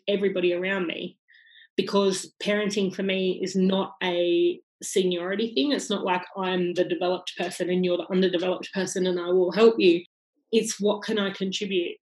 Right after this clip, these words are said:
that will help you? What is it that you need? And ob-, obviously,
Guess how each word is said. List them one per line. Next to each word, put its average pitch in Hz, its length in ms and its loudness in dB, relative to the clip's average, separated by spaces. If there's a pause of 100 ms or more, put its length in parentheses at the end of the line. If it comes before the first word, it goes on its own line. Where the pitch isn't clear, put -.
that 185 160 -4
will 190 120 -2
help 185 280 -6
you? 175 340 -4 (180)
What 190 240 -4
is 196 140 -2
it 202 140 0
that - 160 -6
you 185 140 -2
need? 185 500 -2 (280)
And 180 260 -2
ob-, 185 120 -4 (160)
obviously, 175 560 -2